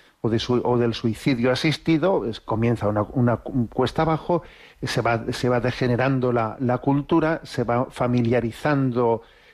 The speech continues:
la cultura con ese morir, con ese morir que ma-, que no es morir, sino que es matar, ¿eh? Y con ese suicidio, como si fuese el suicidio una manera digna de despedirse, y se va llegando,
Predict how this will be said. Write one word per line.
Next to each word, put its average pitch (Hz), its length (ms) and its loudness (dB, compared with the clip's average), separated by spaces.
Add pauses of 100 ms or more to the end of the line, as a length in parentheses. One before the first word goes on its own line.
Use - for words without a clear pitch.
la 123 120 0
cultura 131 500 0
con 123 200 0
ese 123 240 0
morir, 123 460 2 (840)
con 127 180 0
ese 131 220 0
morir 127 320 2
que - 140 -6
ma-, 120 160 -2
que 123 140 -2
no 131 100 2
es 120 80 -2
morir, 131 300 0
sino 117 240 -2
que 131 100 0
es 107 140 -2
matar, 120 600 -2 (200)
¿eh? 151 140 -2 (320)
Y 135 100 2
con 120 220 0
ese 127 240 0
suicidio, 127 680 2
como 120 220 0
si 117 160 -2
fuese 123 340 0
el 107 100 0
suicidio 120 440 0
una 113 100 2
manera 117 280 2
digna 117 380 0
de 113 80 0
despedirse, 143 720 0
y 139 80 -2
se 127 160 -2
va 120 280 2
llegando, 123 760 0